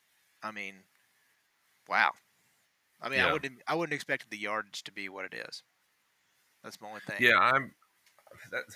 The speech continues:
Speaker 2: it's, it's funny because, again, the glitz and the glam of some of these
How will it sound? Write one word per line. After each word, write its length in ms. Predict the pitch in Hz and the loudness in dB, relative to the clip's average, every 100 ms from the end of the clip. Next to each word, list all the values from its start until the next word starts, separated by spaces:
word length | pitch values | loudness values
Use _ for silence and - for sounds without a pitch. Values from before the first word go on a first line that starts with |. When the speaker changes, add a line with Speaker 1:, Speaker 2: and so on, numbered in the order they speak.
| 113 | -14
Speaker 2:
it's, 180 | 113 - | -14 -14
it's 160 | 117 120 | -14 -12
funny 320 | - 127 123 | -6 -4 -4
because, 760 | 104 95 110 107 98 90 - - _ _ _ _ _ _ _ _ _ _ _ _ 135 | -6 -10 -6 -6 -6 -8 -10 -10 _ _ _ _ _ _ _ _ _ _ _ _ -4
again, 360 | 117 104 95 | -2 0 -2
the 80 | 104 | -6
glitz 280 | 117 160 175 | -2 0 2
and 100 | 135 | 0
the 60 | 101 | -2
glam 500 | 101 101 107 107 95 | -2 2 4 2 -2
of 100 | 98 | -4
some 160 | 113 | -2
of 60 | 104 | -2
these 180 | 98 | -2